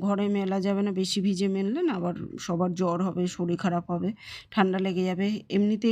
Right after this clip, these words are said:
এই ওয়েদারটা না সবার ঠান্ডা লাগছে, ঘরে ঘরে জ্বর হচ্ছে। কারণ কি বলো তো, যতই গরম থাক, এখন না পাখা বন্ধ করে কিন্তু থাকা যাচ্ছে না,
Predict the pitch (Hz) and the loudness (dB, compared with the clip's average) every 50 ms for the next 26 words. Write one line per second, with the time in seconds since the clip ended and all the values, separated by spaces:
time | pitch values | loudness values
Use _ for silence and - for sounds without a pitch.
0 | 220 220 214 214 208 208 214 196 214 220 220 - 339 349 330 240 214 - 175 180 | 2 2 0 0 0 0 0 0 -2 -2 -2 0 0 2 2 0 0 -2 -2 0
1 | 185 185 - - 214 156 175 180 180 185 185 180 185 175 196 185 180 170 170 175 | -2 -2 0 0 0 2 2 0 0 0 -2 0 0 0 0 0 0 0 0 0
2 | 170 185 175 180 180 170 180 175 170 170 190 175 - - - 190 202 220 - - | 0 0 0 0 0 0 0 0 0 0 0 -2 -2 -4 -4 -4 -4 -4 -6 -10
3 | - - - - - - 214 226 240 240 226 254 247 240 240 262 262 294 285 220 | -14 -14 -14 -6 0 4 4 4 4 2 2 0 0 0 -2 -2 0 2 2 2
4 | 202 202 196 202 - 262 262 247 214 220 214 220 233 240 233 226 247 - - 202 | 2 2 0 0 2 2 2 2 2 2 2 2 2 2 2 2 0 -2 -2 -2
5 | 170 180 214 240 247 247 226 - - 175 - 208 196 208 208 214 220 220 233 226 | 0 2 2 2 2 2 0 -2 -2 0 0 0 2 2 0 0 0 0 0 0
6 | 233 233 233 226 226 220 214 214 214 208 - - 165 160 151 156 - - - 175 | -2 -2 0 0 0 0 -2 0 -2 -2 -2 0 -2 -2 -2 -4 -6 -6 -6 -6
7 | 151 147 | -4 -4